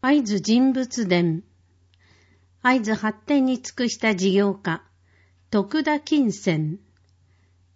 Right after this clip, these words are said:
顔写真があります。徳田金泉は、千八百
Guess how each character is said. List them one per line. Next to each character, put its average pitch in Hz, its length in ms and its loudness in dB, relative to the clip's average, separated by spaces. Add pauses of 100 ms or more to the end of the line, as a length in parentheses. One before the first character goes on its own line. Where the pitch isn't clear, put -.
顔 202 240 -2
写 196 100 -2
真 190 220 -2
が 170 80 -4
あ 180 40 -6
り 175 140 -2
ま 180 140 -2
す。 - 320 -20 (1600)
徳 240 300 -2
田 311 160 0
金 311 200 0
泉 190 340 0
は、 151 220 -4 (160)
千 311 300 -2
八 233 260 -8
百 190 180 -2